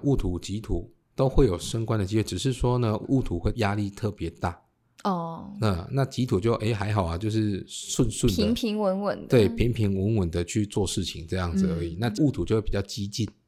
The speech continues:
Speaker 2: 嗯。
Speaker 1: 要急着说要赶快把它做完。
Speaker 2: 嗯。
Speaker 1: 对，这是己土跟戊土走到这个官煞的现象。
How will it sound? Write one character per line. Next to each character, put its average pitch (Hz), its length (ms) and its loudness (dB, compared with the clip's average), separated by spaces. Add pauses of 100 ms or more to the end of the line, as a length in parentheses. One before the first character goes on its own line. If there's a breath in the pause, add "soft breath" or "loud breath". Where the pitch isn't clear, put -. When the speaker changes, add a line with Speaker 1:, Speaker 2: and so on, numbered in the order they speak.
(120)
Speaker 2:
嗯。 202 280 0
Speaker 1:
要 - 60 6
急 147 220 -2
着 113 120 2
说 107 160 2
要 - 60 2
赶 - 180 -6
快 87 80 -4
把 85 40 -4
它 85 80 -4
做 92 240 0
完。 - 100 -12 (320)
Speaker 2:
嗯。 190 320 -10 (180)
Speaker 1:
对， - 240 0 (280 soft breath)
这 127 120 4
是 110 320 2 (220 loud breath)
己 113 220 0
土 87 220 -4
跟 104 280 -2
戊 117 180 2
土 87 240 -6
走 87 380 0
到 120 300 2
这 123 120 0
个 101 200 0
官 117 340 2
煞 107 260 2
的 90 180 0
现 98 300 0
象。 92 340 -2